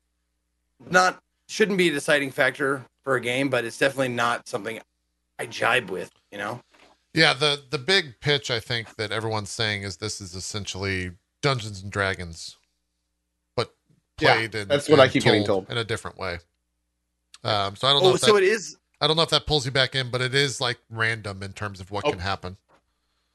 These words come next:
Speaker 1: Okay.
Speaker 3: Be right back.
Speaker 2: All right. Um,
Speaker 1: No, and
Speaker 2: and
Speaker 1: it's not graphics that I care about, Kelter Knight or Celtic Knight. It's, it's
Speaker 2: the art
Speaker 1: the
Speaker 2: style.
Speaker 1: aesthetic.
Speaker 2: Yeah, it
Speaker 1: Like, it doesn't have to be, like,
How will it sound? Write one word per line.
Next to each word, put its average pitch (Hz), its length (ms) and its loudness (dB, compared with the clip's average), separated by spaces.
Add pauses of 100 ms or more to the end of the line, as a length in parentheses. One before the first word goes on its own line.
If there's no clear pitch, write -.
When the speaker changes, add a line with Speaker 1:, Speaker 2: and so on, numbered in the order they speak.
(220)
Speaker 1:
Okay. 117 200 -6 (200)
Speaker 3:
Be 117 80 -12
right 92 220 -2
back. 69 200 -8 (120)
Speaker 2:
All - 80 -6
right. 92 100 -6 (2000)
Um, 107 440 -2 (200)
Speaker 1:
No, 165 80 0
and 151 80 4
Speaker 2:
and 180 80 4
Speaker 1:
it's 185 120 0
not 233 180 4
graphics 165 760 -2
that 143 160 0
I 135 80 2
care 170 200 0
about, 131 240 -2
Kelter 113 240 -10
Knight 110 260 -10 (120)
or 117 100 -4
Celtic 113 320 -8
Knight. 107 160 -8
It's, 120 260 -8
it's 139 440 -4 (600)
Speaker 2:
the 127 80 -2
art 135 160 2
Speaker 1:
the 151 120 2
Speaker 2:
style. 143 80 4
Speaker 1:
aesthetic. 143 460 0 (260)
Speaker 2:
Yeah, 107 120 0
it 95 160 -6
Speaker 1:
Like, 147 80 -2
it 160 80 4
doesn't 208 240 4
have 170 220 2
to 175 80 -6
be, 151 180 0
like, 123 420 -2